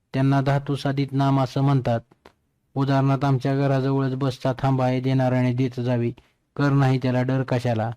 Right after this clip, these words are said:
भाववाचक नाम किंवा धर्मवाचक नाम म्हणजे काय,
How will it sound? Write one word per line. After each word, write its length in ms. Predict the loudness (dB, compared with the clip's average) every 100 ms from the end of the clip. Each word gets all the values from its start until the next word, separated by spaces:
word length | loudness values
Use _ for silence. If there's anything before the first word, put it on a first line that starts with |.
| _ _ _ _ -4
भाववाचक 540 | 0 2 0 0 -2
नाम 280 | 0 2 0 -4 -6
किंवा 220 | -2 0
धर्मवाचक 680 | 2 2 4 2 0 -2 -2
नाम 240 | 0 2
म्हणजे 260 | 0 0 -2
काय, 360 | 0 -2 -2